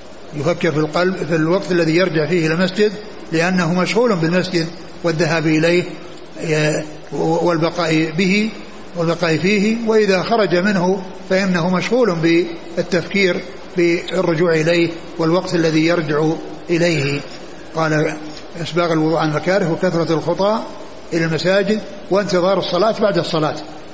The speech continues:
يعني كل إنسان أيضًا يمكث في المسجد ويحرص على أن يكون يعني باقيا في المسجد، وذلك بأن ينت-، يعني يصلي صلاته ثم ينتظر الصلاة التي وراءها، ينتظر الصلاة، الصلاة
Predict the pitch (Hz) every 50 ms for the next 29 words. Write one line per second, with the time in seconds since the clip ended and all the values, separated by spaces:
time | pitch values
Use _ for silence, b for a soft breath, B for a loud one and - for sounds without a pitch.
0 | - - - - 151 156 156 151 147 - 185 190 180 165 151 - 180 175 180 185
1 | 196 190 170 160 160 175 202 185 - 185 160 147 156 156 170 160 - - 165 156
2 | 156 - - - - - - - - - 165 170 180 170 - 190 180 180 180 170
3 | 170 170 165 165 165 151 - 185 185 180 175 165 160 - - - - - - -
4 | - - - - - - - 156 160 156 160 156 160 180 180 175 180 170 160 151
5 | 147 123 151 160 180 185 175 185 - 175 165 156 - - - - - - - -
6 | - - 165 170 160 160 156 156 151 151 156 175 180 170 170 175 175 160 156 160
7 | 160 165 - 165 160 160 165 160 143 180 185 175 165 151 151 151 156 151 151 156
8 | - - - - - - 160 160 - 175 175 175 170 - - 165 180 202 196 196
9 | 190 175 208 233 254 247 226 160 190 196 185 170 170 - 185 170 165 160 165 160
10 | 160 - 170 160 156 156 156 151 127 101 - - - - - - - - - -
11 | - - - - - - 156 160 156 147 156 156 156 151 151 - 165 170 180 170
12 | 160 147 - 165 160